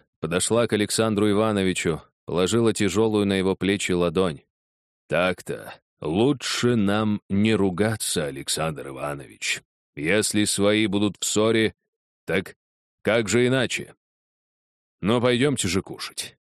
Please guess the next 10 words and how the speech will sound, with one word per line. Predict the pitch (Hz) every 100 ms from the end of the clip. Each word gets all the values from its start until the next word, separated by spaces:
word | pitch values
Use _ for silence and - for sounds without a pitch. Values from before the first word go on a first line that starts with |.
| -
Откушайте | 98 123 - 170 196 - 120 - 82
с | -
нами. | 85 104 104 95 - _ _ _ _
Только | - 107 120
давайте | 120 120 151 131
за | 107 113
ужином | 135 113 113 104
об | 95
этом | 104 104 95
всём | - 104